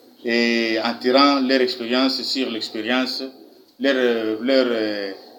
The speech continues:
point de vue sur l'expérience des grands projets en Afrique. Souvent, les grands projets en Afrique ne sont pas, ce sont pas des projets qui contribuent à la réduction de la pauvreté. Ça, c'est de un. De deux.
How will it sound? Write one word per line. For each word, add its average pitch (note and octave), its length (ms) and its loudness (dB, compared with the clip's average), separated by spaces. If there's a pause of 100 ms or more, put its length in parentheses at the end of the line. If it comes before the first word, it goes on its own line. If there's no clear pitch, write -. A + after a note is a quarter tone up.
(140)
point C#3+ 160 4
de B2 100 0
vue A#2+ 200 -2
sur B2+ 220 0
l'expérience A#2+ 560 -2
des A2+ 100 -6
grands B2 220 -2
projets A2+ 440 -6 (280)
en A2 140 -4
Afrique. G2+ 380 -8 (640)
Souvent, F3+ 500 6
les A3+ 140 8
grands G3 240 6
projets C3+ 380 2
en B2+ 100 6
Afrique A#2+ 340 -2
ne A2 120 -4
sont A#2+ 180 -2
pas, B2 400 -2 (340)
ce B2+ 140 -10
sont D#3 140 0
pas D#3 120 6
des C#3 120 4
projets B2 420 0
qui C3 160 -6
contribuent B2+ 600 -4 (240)
à A#2 80 -2
la G#2+ 80 0
réduction A2 440 -4
de A2+ 80 -4
la G2 120 -4
pauvreté. E2+ 500 -16 (680)
Ça, - 180 -2
c'est - 220 -6
de G#2 60 -8
un. - 460 -16
De B2+ 140 2
deux. A#2+ 260 -2